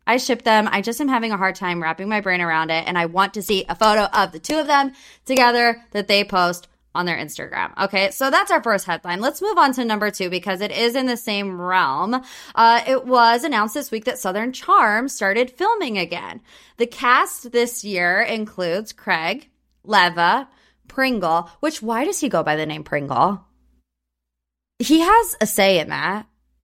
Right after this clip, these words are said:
Isn't his first name John? He's like, "Nope, I want the world to know me as Pringle." Just seems like an odd choice to me. Catherine, Shep, Austin, Madison,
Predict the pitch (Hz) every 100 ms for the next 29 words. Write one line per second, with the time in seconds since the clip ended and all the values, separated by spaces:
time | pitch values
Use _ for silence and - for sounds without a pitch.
0 | - 254 403 - 320 320 294 269 202 175
1 | 180 208 214 - 233 240 226 214 214 214
2 | 226 190 175 190 196 175 170 208 240 240
3 | 208 202 214 202 175 - 190 165 131 -
4 | - 277 349 320 233 185 170 147 143 -
5 | 131 - - 139 - - - - - 262
6 | 214 - 170 226 320 - _ _ _ _
7 | - - 262 254 269 214 208 208 220 214
8 | 208 196 185 190 196 185 180